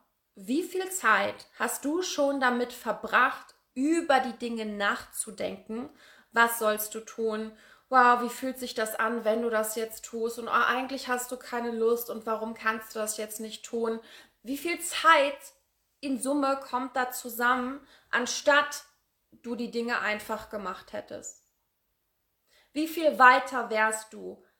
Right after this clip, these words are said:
wenn du die Dinge einfach gemacht hättest, anstatt darüber nachzudenken?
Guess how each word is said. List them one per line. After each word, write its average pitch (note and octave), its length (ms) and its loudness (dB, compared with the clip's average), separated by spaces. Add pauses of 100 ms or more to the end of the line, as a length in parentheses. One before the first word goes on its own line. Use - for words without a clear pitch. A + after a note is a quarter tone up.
(140)
wenn A#3+ 420 4
du B3+ 100 -6
die G#3+ 200 -10
Dinge A3 560 2 (260)
einfach G#3 640 2
gemacht G3+ 520 0
hättest, F#3+ 520 -10
anstatt A3 480 2
darüber G3+ 400 0
nachzudenken? G3 1040 -6